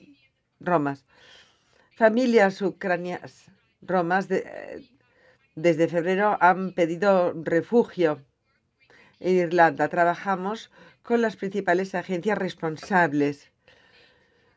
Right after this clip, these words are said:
Comprometimos, eh, al esta-, felicitamos al Estado por su compromiso de asegurar a los que huyen del conflicto en Ucrania, pero es vital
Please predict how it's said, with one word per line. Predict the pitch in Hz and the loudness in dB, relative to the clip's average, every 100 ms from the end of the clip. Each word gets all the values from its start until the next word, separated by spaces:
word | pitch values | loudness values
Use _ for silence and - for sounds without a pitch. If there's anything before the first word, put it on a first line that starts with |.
| - | -4
Comprometimos, | 220 202 202 202 233 208 180 170 - _ _ _ _ _ _ _ _ - | -2 0 -2 0 -2 0 -2 -4 -16 _ _ _ _ _ _ _ _ -14
eh, | - - _ _ - | -14 -16 _ _ -2
al | 196 | 0
esta-, | 170 214 180 185 | 2 0 2 0
felicitamos | 214 196 190 247 220 | 0 -2 4 2 4
al | 196 | -2
Estado | 170 185 170 196 | 0 2 2 0
por | - | -4
su | - 190 | -4 -2
compromiso | 180 175 175 180 196 220 | -2 -2 -4 -4 -2 0
de | 180 | 4
asegurar | 170 170 180 165 160 170 160 180 202 - _ _ _ _ _ _ _ _ - - - _ | 2 2 -4 -2 -2 2 4 4 0 -20 _ _ _ _ _ _ _ _ -20 -20 -20 _
a | - 190 | 2 4
los | 190 185 | 2 -2
que | - 196 | 2 4
huyen | 220 202 208 185 165 170 | 4 0 0 0 -6 0
del | 175 | 0
conflicto | 165 170 190 190 196 | 2 -2 2 2 4
en | 180 180 170 | 2 2 2
Ucrania, | 165 170 143 147 147 - - | 2 4 4 4 -4 -4 4
pero | 240 180 165 185 _ - _ _ | 6 6 2 0 _ -20 _ _
es | - 240 190 | -2 -2 -4
vital | 208 196 226 180 170 | -12 -6 -2 0 0